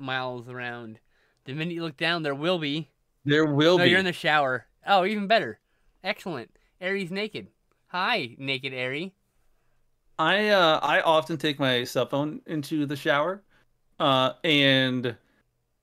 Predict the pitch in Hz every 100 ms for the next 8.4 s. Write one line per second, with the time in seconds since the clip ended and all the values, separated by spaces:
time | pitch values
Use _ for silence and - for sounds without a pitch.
0 | - 139 135 135 139 135 135 135 147 139
1 | 135 135 120 156 - 147 139 151 151 196
2 | 123 143 135 151 160 151 175 123 135 123
3 | 139 139 139 135 117 117 131 139 127 123
4 | 143 117 117 117 127 113 113 143 147 143
5 | 151 165 135 - - - _ - - 214
6 | 233 226 233 208 180 147 139 117 127 156
7 | 170 175 180 170 175 175 170 165 175 -
8 | 135 147 156 156